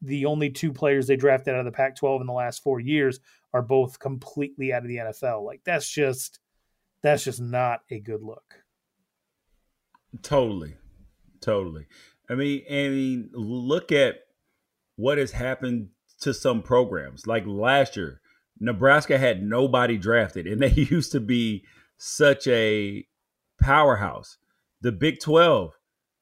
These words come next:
Speaker 2: for the eighth straight year, the Big twelve tied or had to outrate the least amount of draft picks by a Power Five conference. But,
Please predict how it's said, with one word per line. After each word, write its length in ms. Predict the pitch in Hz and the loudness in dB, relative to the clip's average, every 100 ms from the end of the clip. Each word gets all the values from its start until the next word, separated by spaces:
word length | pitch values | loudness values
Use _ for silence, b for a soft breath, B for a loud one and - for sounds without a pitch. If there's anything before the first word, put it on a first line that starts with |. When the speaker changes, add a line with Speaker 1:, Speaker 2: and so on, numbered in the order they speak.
| _ | _
Speaker 2:
for 120 | - 131 | -4 -2
the 120 | - | 0
eighth 240 | 151 160 - | -2 -4 -6
straight 380 | - 160 147 | 2 2 2
year, 360 | 127 139 156 110 | 0 0 2 0
the 100 | 95 | -2
Big 200 | 98 131 | -4 -4
twelve 380 | 139 139 120 - | 2 4 4 0
tied 440 | 139 131 143 139 | 0 4 4 2
or 160 | - 123 | 0 0
had 300 | 120 117 110 | 2 0 0
to 180 | 98 - | -2 -2
outrate 520 | 123 120 117 120 113 _ _ 123 | 0 0 0 0 -2 _ _ -6
the 100 | 110 | -4
least 440 | 107 123 135 - | 0 0 -2 -2
amount 260 | 117 117 107 | -2 -2 -2
of 80 | |
draft 340 | 95 110 110 - | 2 4 4 0
picks 180 | 104 82 | -6 -2
by 280 | 101 98 - | 0 0 -2
a 80 | 101 | -8
Power 300 | - 104 101 | -4 -2 -2
Five 260 | 101 90 - | -2 -6 -2
conference. 480 | 151 147 104 92 b b b | 0 0 -4 -8 b b b
But, 240 | 202 220 | 4 4